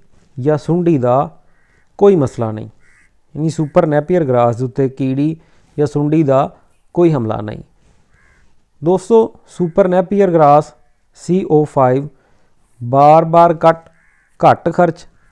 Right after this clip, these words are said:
ਤੇ ਜ਼ਿਆਦਾ ਪੈਦਾਵਾਰ ਦੇਣ ਵਾਲਾ ਚਾਰਾ ਹੈ। ਸੋ ਦੋਸਤੋ,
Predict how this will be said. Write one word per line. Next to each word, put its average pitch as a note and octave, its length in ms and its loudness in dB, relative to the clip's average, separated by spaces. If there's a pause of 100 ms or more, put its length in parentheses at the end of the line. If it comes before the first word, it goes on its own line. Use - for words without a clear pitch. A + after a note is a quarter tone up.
(160)
ਤੇ E3+ 120 0
ਜ਼ਿਆਦਾ C#3+ 360 2
ਪੈਦਾਵਾਰ B2 640 -2
ਦੇਣ B2 260 -6
ਵਾਲਾ A#2+ 300 -4 (640)
ਚਾਰਾ G#2 260 -2
ਹੈ। G#2+ 140 -14 (720)
ਸੋ F#3 100 -2
ਦੋਸਤੋ, F#3+ 540 -2